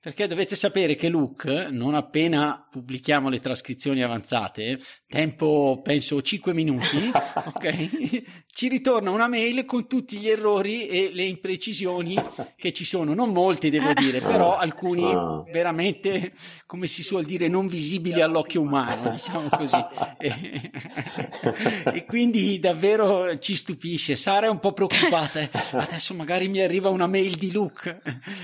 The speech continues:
Speaker 1: E quindi davvero non sappiamo come fai, Luke, vogliamo sapere il tuo segreto, insomma, e
Speaker 2: No, no, ma S-,
Speaker 1: e
Speaker 2: Sara è, Sara è bravissima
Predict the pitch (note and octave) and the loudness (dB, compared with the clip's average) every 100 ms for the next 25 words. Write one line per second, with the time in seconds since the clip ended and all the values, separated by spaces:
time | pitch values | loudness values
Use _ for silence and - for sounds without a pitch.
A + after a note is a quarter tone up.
0 | C#3 - - G#3+ G#3+ F3 D3 C3+ G3+ G3+ | -12 -14 -8 -6 -2 2 2 2 2 4
1 | D3+ C3 C#3+ D#3+ E3 E3+ D#3 D3 - D3 | 2 0 -2 2 2 2 -2 -4 2 2
2 | D3+ A#2+ C3+ - A#2+ A#2+ B2 B2 B2 C3 | 2 0 -6 -6 -8 -2 -2 -2 -6 -6
3 | A#2+ A#2 - B2 A#2 G#2+ A#2 - G#2 - | -6 -6 -6 -6 -6 -4 -4 -4 -10 -10
4 | A2+ G#2 F#2+ G2 G2 G2 F#2+ - A2 G#2+ | -10 -12 -12 -10 -10 -10 -12 -8 -6 -2
5 | A2+ A#2 A2 G2+ G2+ - - A#2+ G2 C#3+ | 0 0 2 2 2 -2 -14 -16 -12 0
6 | D#3 E3 D#3 C#3+ - - D3 D3 B2 B2 | 2 4 4 2 -2 0 2 2 0 -2
7 | A#2+ D3+ D3+ - A2 G2 F#2+ | 0 -4 -6 -10 -6 -2 -4